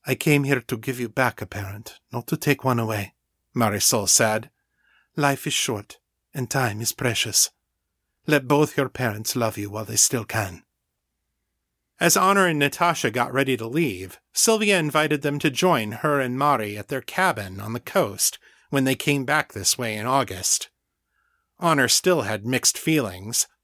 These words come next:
Fifteen years of pain and anger weren't going to disappear overnight.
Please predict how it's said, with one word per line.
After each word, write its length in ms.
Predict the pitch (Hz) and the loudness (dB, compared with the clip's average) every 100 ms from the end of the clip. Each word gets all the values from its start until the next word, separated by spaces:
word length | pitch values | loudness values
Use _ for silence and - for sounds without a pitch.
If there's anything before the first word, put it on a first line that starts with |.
| _ _ | _ _
Fifteen 500 | - 170 - 160 123 | 0 0 4 2 4
years 440 | 143 131 101 135 | 4 4 4 2
of 140 | 101 - | 0 -2
pain 360 | 156 139 113 | -2 0 -2
and 180 | 101 107 | -6 -4
anger 460 | 143 143 104 101 104 | -2 0 0 -2 0
weren't 240 | 143 127 | 0 0
going 260 | 120 127 101 | -2 -2 -4
to 60 | 101 | -4
disappear 680 | 131 - 107 - 156 113 | 0 2 0 -2 0 0
overnight. 720 | 104 95 101 120 131 175 - | -4 -6 -4 0 0 -2 -12